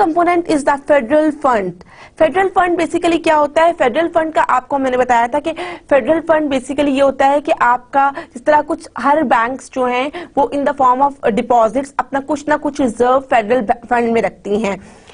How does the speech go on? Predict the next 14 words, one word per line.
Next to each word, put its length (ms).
और 280
वो 340
reserve 420
जो 120
है, 240
उस 120
पे 100
उनको 200
कोई 180
interest 500
rate 200
वगैरह 240
नहीं 320
मिलता। 400